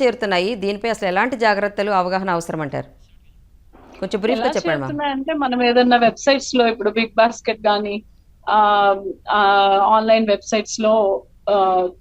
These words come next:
Speaker 2: జాయిన్ అవుతాం కదా, మన దాంట్లో మొబైల్ నెంబరు, ఫోన్, ఆ, ఈమెయిల్ ఐ డీ అన్నీ ఇస్తాము. So, ఆ, ఒక్కోసారి డేటా బ్రీచెస్ అవుతాయి. ఆ డేటాబేస్ అనేది ఎంత ప్రైవసీ మెయింటైన్ చేస్తున్నారు, ఏ స్టాండర్డ్స్ ఫాలో అవుతున్నారు మనకు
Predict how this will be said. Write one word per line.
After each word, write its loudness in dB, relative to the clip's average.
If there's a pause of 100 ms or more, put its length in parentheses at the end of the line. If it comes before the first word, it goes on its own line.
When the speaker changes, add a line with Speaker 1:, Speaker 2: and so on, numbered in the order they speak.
Speaker 2:
జాయిన్ 4
అవుతాం 2
కదా, -2
మన -4
దాంట్లో -2
మొబైల్ 2
నెంబరు, -4 (440)
ఫోన్, 2
ఆ, 0
ఈమెయిల్ 2
ఐ 4
డీ 0
అన్నీ 0
ఇస్తాము. -2 (580)
So, 4 (640)
ఆ, 2 (180)
ఒక్కోసారి 0
డేటా 0
బ్రీచెస్ -4
అవుతాయి. 0
ఆ 2
డేటాబేస్ 0
అనేది -2
ఎంత -4
ప్రైవసీ -2
మెయింటైన్ -2
చేస్తున్నారు, -2
ఏ 4 (120)
స్టాండర్డ్స్ -2
ఫాలో 2
అవుతున్నారు -2
మనకు -4